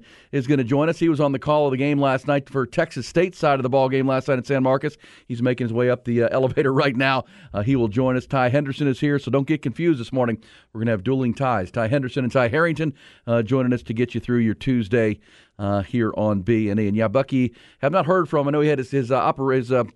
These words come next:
procedure yesterday, colonox-, uh, colonoscopy. We'll try to check in with him this morning, see how he's doing. He'll be back with us tomorrow morning as we get this thing, uh,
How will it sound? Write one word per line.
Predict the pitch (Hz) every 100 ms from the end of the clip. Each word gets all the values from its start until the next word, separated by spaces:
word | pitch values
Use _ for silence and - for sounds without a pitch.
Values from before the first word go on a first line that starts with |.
| -
procedure | 123 - 220 131
yesterday, | 120 113 113 135
colonox-, | 143 131 127 135 -
uh, | 123
colonoscopy. | 117 143 131 131 113 131 117 - -
We'll | -
try | 117 131
to |
check | 107 127 -
in | 117
with | 107
him | 120
this | 104 -
morning, | 120 113 107 _ _ _
see | -
how | 117
he's | 117 107
doing. | 110 107
He'll | 117
be | 113
back | 117 113
with | 117
us | 117 -
tomorrow | - 104 110 151 160 117 101
morning | 104 104 95 95 - - _
as | 98
we | 95
get | 101 101
this | 104 -
thing, | - 101 98
uh, | 98